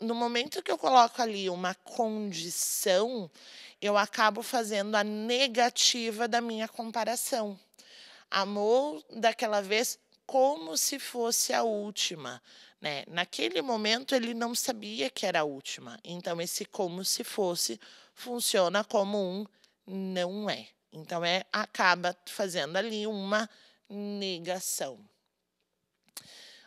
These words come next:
O traço essencial ali da nossa estrutura comparativa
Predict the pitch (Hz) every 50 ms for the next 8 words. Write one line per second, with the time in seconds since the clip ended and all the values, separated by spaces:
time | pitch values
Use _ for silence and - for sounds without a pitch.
0 | 165 - - - - - 262 330 349 - 311 311 285 - 285 247 262 254 - -
1 | 240 214 208 202 202 202 196 196 175 190 190 190 170 175 165 - 196 185 - -
2 | 202 180 - - 190 175 170 - 185 165 165 175 165 160 151 139 135 131 - -
3 | - - - 226 220 208 175 156 151 120